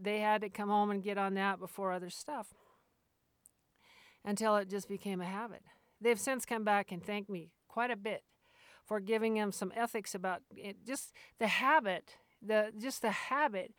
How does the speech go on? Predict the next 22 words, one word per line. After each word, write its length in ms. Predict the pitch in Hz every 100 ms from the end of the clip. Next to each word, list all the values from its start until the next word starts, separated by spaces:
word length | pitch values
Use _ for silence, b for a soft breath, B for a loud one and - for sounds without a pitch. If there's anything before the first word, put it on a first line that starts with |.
| B B B
of 160 | 233 208
doing 240 | 269 254
the 120 | 220
right 320 | 202 226 233
thing 240 | - 240 226
or 80 | 220
doing 240 | 226 214
the 80 | 208
hard 340 | 208 208 202
thing 200 | 214 208
and 140 | 196 196
getting 180 | 208
it 120 | 214 208
done, 240 | 254 254
because 320 | 208 - 196 -
all 180 | 247 277
through 220 | - 277
their 160 | 233 202
lives, 560 | 208 226 180 175 - - B B B -
that 220 | 226 214
pays 300 | - 202 185
off. 520 | 214 240 - - -